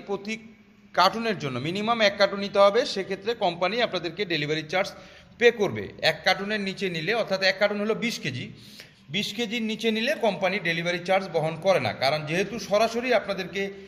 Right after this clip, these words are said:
ডিলার প্রাইজে আমরা পণ্যটি সরবরাহ করছি, যে কারণে আপনারা আমাদের কাছ থেকে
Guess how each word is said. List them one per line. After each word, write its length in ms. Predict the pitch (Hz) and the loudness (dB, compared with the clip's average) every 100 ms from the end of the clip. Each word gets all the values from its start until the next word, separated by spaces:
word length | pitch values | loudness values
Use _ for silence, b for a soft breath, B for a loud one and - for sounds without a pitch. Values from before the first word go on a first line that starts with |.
| B B 120 | B B -8
ডিলার 320 | 131 196 226 | -2 2 2
প্রাইজে 400 | 214 214 202 208 | 4 2 4 2
আমরা 220 | 175 170 170 | 4 0 0
পণ্যটি 340 | 170 170 165 | -4 -4 -8
সরবরাহ 440 | 165 147 139 180 202 | -2 -2 2 2 2
করছি, 500 | 220 220 247 294 302 B B B 123 | -2 -2 -4 -6 -8 B B B -2
যে 160 | 175 | -2
কারণে 440 | 196 220 220 240 277 | 4 2 4 -2 -2
আপনারা 340 | - 175 208 226 | 0 0 4 4
আমাদের 420 | 170 170 185 196 | 6 0 0 0
কাছ 260 | 202 196 - | -2 -2 -8
থেকে 400 | 220 233 277 | -4 -2 -2